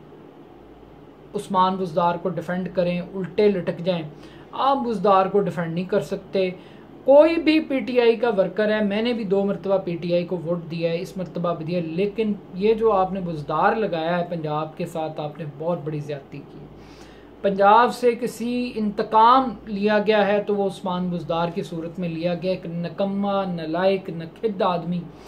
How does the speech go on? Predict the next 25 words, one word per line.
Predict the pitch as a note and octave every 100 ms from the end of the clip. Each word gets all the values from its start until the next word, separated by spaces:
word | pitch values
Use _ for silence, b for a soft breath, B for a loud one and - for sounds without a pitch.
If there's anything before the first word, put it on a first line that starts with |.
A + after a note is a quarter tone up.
| B B -
वो | A3
आपने | F#3 G3
पंजाब | F#3 E3+ E3 D#3+
के | E3+
ऊपर | E3 E3
मुसल्लत | D#3+ E3 D#3+ F3 F3
किया | F#3+ F#3+ F#3+
है। | B B B B -
तो | A#3 B3+ -
आप | F#3 G3 A3 A3+ - - - - -
अगर | G3 G3+ A3+
गद्दारों | E3 F3 C#3+ E3+ E3+ G3+ A3
के | G#3 G#3
certificate | G#3 F3 G3+ G3+ G#3 A#3+ A3 F3
दे | F3+ F#3
रहे | G3 G#3+
हैं | E3+ D#3+ F3 B B B B -
तो | A3 A3
फिर | A3+ A#3+ A#3+
अलीम | A#3 A#3 - F#3+ G3+ G#3 A#3+
खान | G#3 A3 G#3+ G3+
जैसे | G3 - G#3
लोग | F3+ F3 G3 F#3+ -
भी | F3+ F#3 F#3+ - B B B -
आपको | F3 F3+ - - F#3+